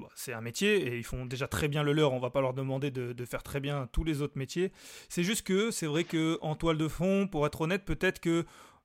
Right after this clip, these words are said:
voilà, par exemple, Hélène Darroze, on sait que ça fait très longtemps qu'elle est là. Euh, je suis pas sûr que l'idée de la production soit de la remplacer. Elle fait, elle fait le travail, y a pas de souci. Mais si venait,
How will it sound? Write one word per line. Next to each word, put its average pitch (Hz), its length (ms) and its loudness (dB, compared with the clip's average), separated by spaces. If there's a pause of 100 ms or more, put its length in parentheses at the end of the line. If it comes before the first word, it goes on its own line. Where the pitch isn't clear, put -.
(180)
voilà, 147 460 4
par 127 140 -4
exemple, 151 420 2
Hélène 151 220 2
Darroze, 156 380 4
on 143 60 -4
sait - 140 -4
que - 60 -6
ça - 80 -8
fait - 140 -12
très 127 160 -6
longtemps 131 240 -6
qu'elle 123 160 -6
est 127 40 -2
là. 190 280 2 (580)
Euh, 131 220 0
je 110 100 -6
suis 127 140 -8
pas 147 140 -2
sûr - 260 -4
que 135 320 0
l'idée 127 220 -6
de 123 40 -6
la 123 80 -4
production 127 380 -6
soit 131 120 -6
de 123 60 -6
la 120 60 -2
remplacer. 123 400 -2
Elle 170 160 4
fait, 127 260 -8
elle 120 120 -8
fait - 140 -10
le 117 60 -10
travail, 139 400 0
y 135 60 -2
a - 20 -10
pas 127 100 -6
de - 60 -8
souci. 202 400 -2 (320)
Mais 170 160 0
si 226 480 0
venait, 165 640 0